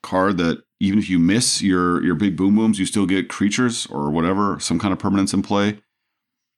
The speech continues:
Um, you can even hit lands if you blink them, and it turns into a ramp spell. So I, I'm interested in th-, in that kind of a, a construction as well.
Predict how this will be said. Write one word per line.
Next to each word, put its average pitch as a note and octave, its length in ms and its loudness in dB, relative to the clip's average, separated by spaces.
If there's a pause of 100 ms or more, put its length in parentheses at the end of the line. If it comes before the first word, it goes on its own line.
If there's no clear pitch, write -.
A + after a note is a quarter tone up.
(180)
Um, D2+ 600 2 (580)
you G2 100 0
can G#2+ 80 4
even G2 180 2
hit G#2+ 140 0
lands F#2 400 2
if F2 60 -8
you F#2+ 100 -2
blink F2+ 220 0
them, F#2 200 2
and F2 100 2
it - 80 -2
turns F2 200 0
into E2 140 2
a D2+ 60 0
ramp D#2+ 260 0
spell. F#2+ 400 0
So D2+ 500 -2 (640)
I, G2+ 180 0
I'm A2 240 4
interested F2 460 -2
in D#2 100 4
th-, - 120 -2
in E2 140 4
that E2 220 0
kind D2 200 0
of C2+ 120 -2
a, C#2 360 -2
a C2+ 320 -2
construction C#2+ 540 -2
as C#2 120 -2
well. C#2+ 380 -4